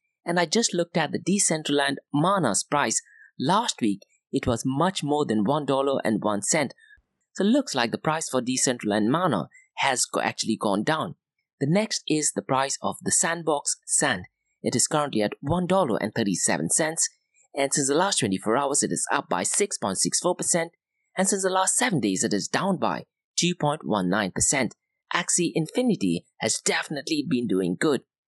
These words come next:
It is currently at eighteen dollars and sixty-seven cents, and since the last twenty-four hours, it is up by fourteen point five four percent, and since the last seven days, up by sixteen point three two percent. Theta Network, that is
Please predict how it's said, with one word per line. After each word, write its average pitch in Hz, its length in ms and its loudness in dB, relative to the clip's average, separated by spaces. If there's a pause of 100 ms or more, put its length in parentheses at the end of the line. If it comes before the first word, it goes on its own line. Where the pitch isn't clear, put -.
(140)
It 143 80 0
is 160 140 0
currently 170 320 -2
at 107 180 -2
eighteen 170 320 -2
dollars 175 320 0
and 104 140 -2
sixty-seven 98 580 0
cents, 160 380 -2 (440)
and 170 160 0
since 165 180 0
the 135 60 0
last 190 260 0
twenty-four 117 360 0
hours, 143 260 0
it - 80 -8
is - 220 -4
up 147 160 -2
by - 160 -2
fourteen 180 500 0
point 98 240 -2
five 92 220 -2
four 156 160 0
percent, 147 400 -2 (480)
and 139 160 0
since 131 160 0
the 131 60 2
last 127 260 0
seven 185 240 0
days, 175 380 -2
up - 180 0
by - 140 0
sixteen 185 500 -2
point 101 280 -2
three 90 220 0
two 98 140 -2
percent. 120 420 -2 (460)
Theta 180 320 0
Network, 175 540 0
that 107 160 -2
is - 120 0